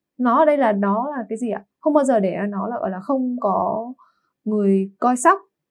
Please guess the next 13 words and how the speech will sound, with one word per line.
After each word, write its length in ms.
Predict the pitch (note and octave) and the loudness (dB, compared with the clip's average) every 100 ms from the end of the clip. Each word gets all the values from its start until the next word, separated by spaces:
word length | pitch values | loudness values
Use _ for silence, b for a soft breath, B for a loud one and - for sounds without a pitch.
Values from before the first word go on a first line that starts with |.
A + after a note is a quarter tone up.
| - | -6
tức 60 | |
là 380 | C4+ G#3+ G3+ F#3+ | -4 -4 -4 -2
unattended 520 | - C4 B3 C4+ B3 G3 | -2 -2 -4 -4 -4 -4
ở 20 | |
đây 140 | G#3+ | -4
mình 140 | G#3+ G3 | -4 -4
đã 180 | G3+ | -4
học 140 | B3 A#3 | -4 -6
rồi. 420 | G3 F#3+ F3+ F3 G3 b b b b | -6 -6 -6 -10 -16 b b b b
Unattended 540 | - C4+ A#3+ C4 A#3+ G3+ | -2 -2 -2 -4 -4 -4
có 60 | |
nghĩa 140 | G#3 G3+ | -4 -4
là 200 | A#3 | -4